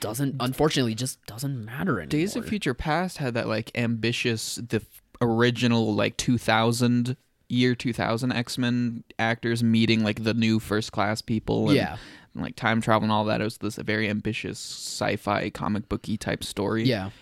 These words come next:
Speaker 2: And since then, I feel like audiences have shown that they're game for that.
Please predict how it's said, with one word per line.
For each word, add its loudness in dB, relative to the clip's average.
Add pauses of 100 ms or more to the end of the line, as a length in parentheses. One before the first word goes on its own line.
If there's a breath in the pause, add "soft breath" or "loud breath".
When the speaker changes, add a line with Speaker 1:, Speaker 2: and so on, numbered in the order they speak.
(300 loud breath)
Speaker 2:
And 0
since 0
then, 0 (340)
I 0
feel 0
like 0
audiences 0
have -4 (580 soft breath)
shown 2
that 0
they're 4
game 2
for 0
that. 2